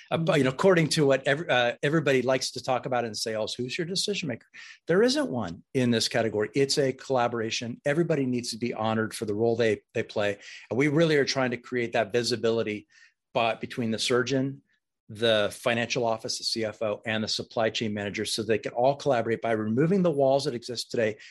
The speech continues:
Speaker 1: putting true data in the center of that, data that's collected in the operating room,
Speaker 2: Mm-hmm.
Speaker 1: categorized properly, um, and doesn't have any error in it.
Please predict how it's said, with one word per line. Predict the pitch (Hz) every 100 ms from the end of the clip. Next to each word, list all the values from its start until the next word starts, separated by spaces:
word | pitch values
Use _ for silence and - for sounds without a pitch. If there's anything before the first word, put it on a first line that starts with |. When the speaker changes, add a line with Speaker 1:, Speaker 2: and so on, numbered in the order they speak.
| - _
Speaker 1:
putting | 165 160 156
true | 156 - 180 214
data | 175 160 123 120
in | 117
the |
center | 113 - 151 -
of | 113 104
that, | 98 -
data | 143 175
that's | 170 175
collected | - 135 131 160
in | 147
the | 160
operating | 135 120 110 101
room, | 101 110
Speaker 2:
Mm-hmm. | 156 160 151 147 - _ -
Speaker 1:
categorized | 139 151 160 143 131 127 107 -
properly, | 143 131 127 104 92 101 117 _ _ _ _ _ - - -
um, | 117 113 117
and | 120
doesn't | 139 139 135
have | 131
any | 123 113
error | 110 117
in | 107
it. | 92